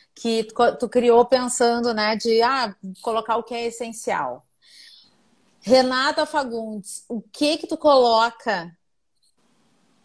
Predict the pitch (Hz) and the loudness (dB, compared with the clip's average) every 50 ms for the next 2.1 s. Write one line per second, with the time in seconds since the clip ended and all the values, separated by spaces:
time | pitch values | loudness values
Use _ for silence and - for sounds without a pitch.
0 | _ _ _ _ _ - 202 220 220 202 247 254 269 269 - 254 277 262 262 - | _ _ _ _ _ -6 -4 -4 -2 0 -2 -2 -2 -4 -4 -2 -2 -2 -2 -2
1 | 269 254 254 226 220 220 208 190 185 185 - - 170 170 - _ - 165 156 165 | -2 -2 -2 -2 -2 -2 -2 -4 -4 -6 -8 -10 -12 -12 -12 _ -8 -6 -6 -6
2 | 202 233 | -8 -10